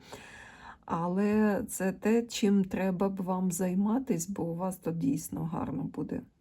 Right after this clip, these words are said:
м, виходити і вже щось гарно виходить. Як знаєте, в певному сенсі ви вже, е, зірочка. От є люди, які дуже цінують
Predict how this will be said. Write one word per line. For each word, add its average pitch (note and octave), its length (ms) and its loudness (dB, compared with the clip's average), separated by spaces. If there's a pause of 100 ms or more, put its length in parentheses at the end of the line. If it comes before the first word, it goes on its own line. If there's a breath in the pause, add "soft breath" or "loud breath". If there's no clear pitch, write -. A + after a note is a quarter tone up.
(160)
м, G#3 260 -6
виходити - 800 -6
і - 160 -6
вже F3+ 320 -6
щось - 380 -8
гарно F3+ 400 -4
виходить. - 640 -6 (1500 loud breath)
Як F3 240 2
знаєте, A3 400 4
в F#3+ 40 -2
певному F#3+ 580 2
сенсі B3+ 440 2
ви G3+ 180 0
вже, F3+ 460 0 (200)
е, F3+ 420 -4
зірочка. E3 760 -4 (240)
От - 240 -8
є D#3 160 2
люди, F3+ 300 0
які E3 340 -2
дуже F3+ 340 -2
цінують F#3 800 -2